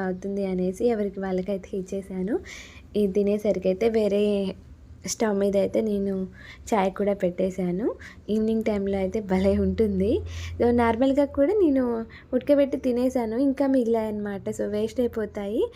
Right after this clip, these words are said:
కొంచెం పని ఎక్కువే అవుతుంది ఇలా చేస్తే, but టేస్ట్ అయితే చాలా బాగుంటుంది. ఆ, కొంచెం అల్లం, అలాగే యాలకులు కూడా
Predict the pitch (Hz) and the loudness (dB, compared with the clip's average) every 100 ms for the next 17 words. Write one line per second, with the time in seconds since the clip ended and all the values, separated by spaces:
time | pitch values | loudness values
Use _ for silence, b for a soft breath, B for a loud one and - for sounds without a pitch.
0 | B B B - 269 285 262 247 - 240 | B B B 2 2 2 0 -4 -2 0
1 | 240 311 311 277 - 214 214 247 262 233 | 0 0 0 -2 -4 -8 -2 0 2 0
2 | 220 214 208 202 202 202 214 208 - 262 | -2 -6 -4 -4 -4 -4 -6 -4 -4 -2
3 | 247 - 240 262 269 254 269 254 208 202 | -4 0 0 2 0 -2 -4 -6 -6 -6
4 | 190 190 180 180 180 196 381 B B B | -8 -8 -8 -6 -6 -6 -6 B B B
5 | B B B - 214 208 208 214 247 220 | B B B -12 -8 -8 -8 -2 -2 0
6 | 226 208 208 - - - - - - 233 | -2 -4 -6 -10 -20 -20 -20 -10 0 2
7 | 240 320 370 220 220 208 220 233 214 220 | 2 0 -4 -6 -4 -2 0 0 0 -2
8 | 226 - 214 | -4 -2 -4